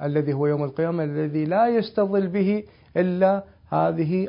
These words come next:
الطائفة ممن قضى لحاجة لأخيه المؤمن، ممن أغاث ملهوفا و، أو عمل معروفا. ثم أنه قال لفتيانه:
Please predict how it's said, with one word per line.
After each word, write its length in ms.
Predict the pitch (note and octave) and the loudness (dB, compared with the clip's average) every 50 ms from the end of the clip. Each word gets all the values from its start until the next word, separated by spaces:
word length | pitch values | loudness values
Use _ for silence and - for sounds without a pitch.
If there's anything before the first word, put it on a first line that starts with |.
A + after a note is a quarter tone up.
| - | -2
الطائفة 720 | D#3+ C#3+ - - - E3 D#3+ D3+ D#3 D3+ C#3+ C3 - D#3 C#3+ | -4 -6 -6 -4 -2 0 0 0 0 -2 -4 -4 -4 -4 -4
ممن 480 | C#3 D3 D#3 F3 F3+ E3 D#3 D3 C#3+ | -2 -2 -2 -2 -2 -2 -2 -2 -4
قضى 340 | C3+ - E3 E3 D#3+ D#3+ D3 | -2 -2 0 0 2 2 2
لحاجة 680 | D3 D3 B2+ - - - C#3 D#3+ E3+ F3 E3+ D3+ D3+ D#3 | 0 0 -4 -6 -8 -4 0 2 2 2 2 2 0 -2
لأخيه 380 | D3+ D#3 D3+ D3 D3 - D#3 | 0 0 -2 -2 -4 -4 -4
المؤمن، 520 | D3+ D3+ E3 F3 F3+ F3 F3 F3 E3+ D#3+ D3+ | -2 -2 -4 -4 -4 -4 -4 -6 -6 -6 -6
ممن 440 | D3+ D#3 E3 E3 D#3+ D#3 D3+ D#3 - | -6 -4 -4 -2 -2 -2 -4 -4 -4
أغاث 600 | - D3+ D3 D#3+ F3+ F3+ E3 F3 - E3+ D#3 - - - - - - - - - | -4 -4 0 2 4 4 2 2 -2 -2 -2 -4 -8 -18 -20 -20 -20 -14 -6 0
ملهوفا 720 | D#3+ E3+ F3 E3 D3+ F3+ G#3+ A3+ G#3+ A3 - A3+ A#3 A#3+ A#3 - - _ _ _ _ - | 2 2 2 2 2 0 0 0 0 0 0 0 0 0 -2 -8 -16 _ _ _ _ -4
و، 140 | D3+ D3+ E3+ F3+ F#3 F#3+ G3 | 0 2 4 6 6 6 4
أو 380 | G3 - - - E3+ E3 E3 | 2 0 -2 -2 0 0 0
عمل 320 | - - E3+ F#3+ F#3 F3+ F3+ | 0 0 0 0 0 0 0
معروفا. 440 | F#3 F#3 F#3+ G#3+ A#3 A3+ C4+ D4 D4 C#4+ - | 0 0 0 0 -2 -2 -4 -6 -6 -6 -8
ثم 260 | - G#3 G#3+ A3 A3+ B3 C#4 - - - - - _ - - | -6 -4 -2 -2 -2 -2 -4 -6 -12 -20 -20 -20 _ -8 -6
أنه 280 | D#3+ E3 D#3+ E3 F#3+ G3 | -4 -2 -2 -2 -4 -4
قال 520 | - - E3+ E3+ E3 E3 E3 E3+ F3 F3+ F3+ - - - _ _ - | -2 -2 0 0 0 0 0 0 -2 -2 -4 -10 -20 -20 _ _ -10
لفتيانه: 1000 | - C#3+ D#3 D3+ - E3 D#3 D#3+ D#3+ E3+ F3+ F#3+ G3 G3+ G3 F#3 F#3+ A3 A#3 A#3 | -6 -4 -2 -2 -2 -2 -2 0 0 0 2 0 0 2 0 0 0 0 -2 -2